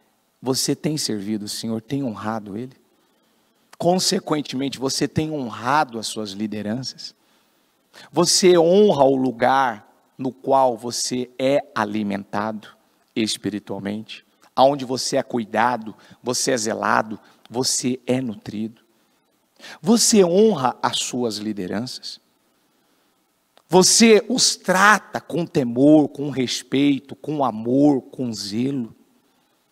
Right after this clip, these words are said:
Eu falo pros internos:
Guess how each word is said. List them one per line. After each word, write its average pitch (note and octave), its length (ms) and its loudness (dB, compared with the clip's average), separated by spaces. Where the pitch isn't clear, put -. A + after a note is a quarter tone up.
Eu C3+ 60 -4
falo F#3 320 0
pros E3 260 -2
internos: A#2 680 -6